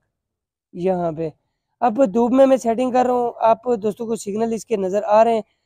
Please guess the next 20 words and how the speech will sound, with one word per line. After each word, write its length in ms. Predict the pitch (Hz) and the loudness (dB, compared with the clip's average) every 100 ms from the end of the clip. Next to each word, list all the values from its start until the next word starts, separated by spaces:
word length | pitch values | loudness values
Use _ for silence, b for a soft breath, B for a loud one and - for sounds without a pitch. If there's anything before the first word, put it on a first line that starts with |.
| _ _ | _ _
या 100 | 214 | -2
नहीं 240 | 208 233 247 | 0 2 4
आ 120 | 240 | 4
रहे 100 | 240 | 4
हैं, 80 | 220 | 2
हमारा 260 | 208 220 | 2 2
मकसद 340 | 233 226 247 220 | 2 -2 -6 -6
होता 180 | 202 | -4
है 60 | 226 | -4
जी 120 | 220 | 0
आप 140 | 214 208 | 0 2
दोस्तों 260 | 202 214 | -2 -10
को 120 | 190 196 | -10 -6
डायरेक्शन 500 | 180 175 - 220 226 | -4 -4 -6 -10 -10
दिखाना, 420 | 190 196 202 196 _ _ _ _ _ | -4 -4 -2 -4 _ _ _ _ _
बाकी 300 | 190 214 226 | 2 2 2
सैटेलाइट 440 | 233 240 220 240 226 | -2 -2 2 2 0
ट्रैक 280 | 233 240 - | 0 0 0
करना 260 | 240 233 233 | -2 0 0
और 160 | 220 | 2